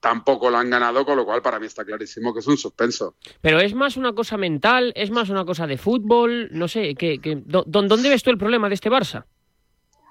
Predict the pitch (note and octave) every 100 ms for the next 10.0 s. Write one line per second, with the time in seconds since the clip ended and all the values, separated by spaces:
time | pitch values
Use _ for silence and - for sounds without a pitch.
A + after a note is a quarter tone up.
0 | _ C3 G#2 A#2+ A2+ C#3+ C#3 C#3+ C#3+ B2+
1 | C3 D#3 E3+ B2+ A2+ G2+ - A#2+ A#2 C3+
2 | C#3 C#3+ - C#3 C3 A#2+ B2+ C#3 D3 D3
3 | - - B2 A#2+ A#2 D#3+ D#3+ - F3 F3
4 | - C#3 C3 A#2+ B2 A#2 A2 A#2 D3+ D#3
5 | D#3+ D#3 C3+ A#2+ A2 - A#2 B2+ C3+ -
6 | D3+ E3 D3 A#2 A2+ A#2+ G#2+ C3+ D3 -
7 | C3 C3 D#3+ G3+ A3+ _ _ _ _ -
8 | C3 B2+ B2 A#2+ A#2+ A#2 - D3 C3+ B2+
9 | B2 F3+ G3+ G3 - - B2 A#2+ A#2+